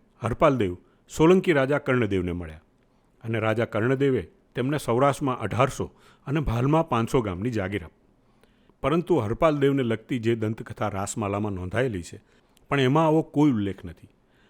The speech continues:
સંભવ છે કે હરપાલદેવસિંહજી આશ્રય શોધતા અણહિલપુર પાટણમાં આવ્યા હોય અને કર્ણદેવે સૌરાષ્ટ્ર ગુજરાતના સંધિ પ્રદેશમાં ઉત્તરની બાજુ પાટડીમાં એમને જાગીર આપવામાં આવી હોય.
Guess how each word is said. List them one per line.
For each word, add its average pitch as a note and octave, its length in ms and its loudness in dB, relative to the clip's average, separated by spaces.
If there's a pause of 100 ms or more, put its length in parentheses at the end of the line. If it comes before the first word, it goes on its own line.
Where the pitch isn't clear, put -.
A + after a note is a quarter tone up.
(100)
સંભવ D3+ 380 4
છે G2 240 -4 (260)
કે - 80 -6
હરપાલદેવસિંહજી A2+ 960 0 (440)
આશ્રય F3 360 2
શોધતા D3 440 0
અણહિલપુર A#2+ 640 0
પાટણમાં G#2 540 -4
આવ્યા A2 160 -2
હોય F2 220 -8 (500)
અને C#3+ 160 -4
કર્ણદેવે C#3+ 600 2 (320)
સૌરાષ્ટ્ર D3 440 2
ગુજરાતના C#3+ 460 2
સંધિ A2+ 300 -2
પ્રદેશમાં G#2+ 600 -4 (360)
ઉત્તરની F3+ 420 2
બાજુ D#3+ 300 2
પાટડીમાં C#3 540 0
એમને A#2+ 200 -2
જાગીર G#2 360 -2
આપવામાં F2+ 420 -6
આવી F2 160 -8
હોય. - 220 -20